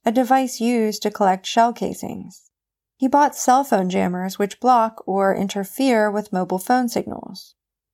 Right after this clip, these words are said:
And he spent hours watching video surveillance, studying the Rodin family's movements. At first, the entire Wagner family entered a plea of not guilty.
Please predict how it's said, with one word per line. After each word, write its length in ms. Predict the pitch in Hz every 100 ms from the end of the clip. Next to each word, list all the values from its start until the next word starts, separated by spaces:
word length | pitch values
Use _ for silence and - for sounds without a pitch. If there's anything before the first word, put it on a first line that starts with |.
| _ _ _ _ _ -
And 160 | 240 240
he 160 | 294
spent 380 | 311 330 311 - _
hours 540 | 180 196 220 247 254 233
watching 360 | 226 226 226
video 320 | 247 285 226
surveillance, 800 | 196 190 190 - - - - - _ _ _ -
studying 640 | - 277 294 262 240 233
the 100 | 214
Rodin 360 | 190 185 190
family's 480 | 190 190 190 190 190
movements. 680 | 240 269 - - - - - _ _ _ _ _ _ _ _ _ -
At 180 | 247 -
first, 540 | 349 277 269 - - _ -
the 120 | 262
entire 640 | 269 247 - 254 277 294
Wagner 420 | 247 226 214 220 208
family 580 | - 285 233 214 214 -
entered 300 | 202 214 202
a 40 |
plea 520 | 208 262 247 196 190
of 160 | 202 180
not 280 | 185 185 -
guilty. 580 | 233 233 - - -